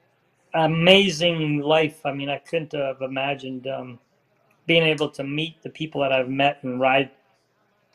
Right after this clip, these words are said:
the horses that I was able to ride. I mean, it's been a lot of fun, and I'm looking forward to getting back.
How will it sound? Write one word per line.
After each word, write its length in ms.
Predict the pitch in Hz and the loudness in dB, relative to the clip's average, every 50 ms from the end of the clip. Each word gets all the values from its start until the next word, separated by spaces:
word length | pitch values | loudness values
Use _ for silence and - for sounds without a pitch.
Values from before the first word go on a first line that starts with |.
| _ _ _ _ _ _ _ - | _ _ _ _ _ _ _ -6
the 80 | 151 139 | -6 -4
horses 380 | - 151 151 147 - 139 131 | -2 -2 -4 -4 -4 -6 -4
that 120 | 135 135 131 | -4 -2 -2
I 100 | 131 127 | -2 -4
was 240 | 127 135 131 127 | -4 -6 -6 -2
able 220 | 139 139 131 127 131 | -2 -2 -2 -4 -6
to 140 | - - 123 | -8 -6 -2
ride. 360 | 127 127 127 127 127 127 131 | -2 -2 -2 -2 -4 -8 -10
I 60 | 131 | -10
mean, 160 | 131 131 131 | -10 -8 -6
it's 180 | 131 135 131 - | -8 -8 -8 -6
been 120 | - 139 | -4 -2
a 60 | 131 | -2
lot 200 | 123 131 131 131 | 2 2 2 2
of 100 | 131 - | 0 -2
fun, 320 | - - 143 139 139 135 135 | -2 0 0 2 2 0 -2
and 100 | 127 123 | -4 -4
I'm 280 | 127 127 127 127 123 131 143 | -6 -10 -12 -14 -14 -4 4
looking 300 | 151 156 151 151 139 127 | 4 4 4 4 0 -6
forward 300 | - - 135 135 135 131 | -2 0 0 0 0 -2
to 60 | 131 | -4
getting 280 | 123 131 127 131 131 | -2 -2 -2 -2 0
back. 260 | 123 127 135 147 151 | 0 -2 -2 -2 -4